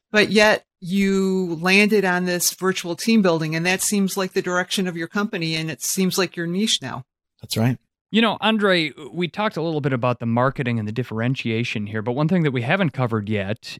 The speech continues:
Speaker 3: is the name. Where does the name Tiny Bee Chocolates come from?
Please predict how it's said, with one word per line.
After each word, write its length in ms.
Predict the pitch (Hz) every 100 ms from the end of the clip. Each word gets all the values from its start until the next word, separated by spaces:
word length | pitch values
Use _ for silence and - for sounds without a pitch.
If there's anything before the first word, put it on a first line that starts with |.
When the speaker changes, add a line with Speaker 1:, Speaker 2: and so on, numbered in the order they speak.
| -
Speaker 3:
is 540 | 131 123 127 127 123
the 200 | 117 135
name. 440 | 135 147 202 104 - - _
Where 200 | - 156
does 100 | 220
the 100 | 208
name 360 | 202 185 185 170
Tiny 380 | - 185 190 170
Bee 220 | 160 156
Chocolates 600 | - 139 143 - 107 -
come 240 | - 131 123
from? 320 | - -